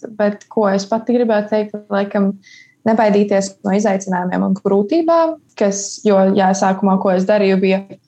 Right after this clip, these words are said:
"Ā, bet tas būs tik sarežģīti", un tad tu kaut kā, man liekas, mēs mēdzam vairāk meklēt problēmas nekā risinājumus.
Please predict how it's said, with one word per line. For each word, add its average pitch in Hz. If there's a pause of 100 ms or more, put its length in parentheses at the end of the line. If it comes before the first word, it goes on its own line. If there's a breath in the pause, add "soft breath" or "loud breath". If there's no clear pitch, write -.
(160)
"Ā, 233
bet 214
tas 214
būs 208
tik 220
sarežģīti", 220
un 202
tad 202
tu 202 (160)
kaut 233
kā, 185
man 190
liekas, 196
mēs 190
mēdzam 214
vairāk 202
meklēt 214
problēmas 285
nekā 226
risinājumus. 202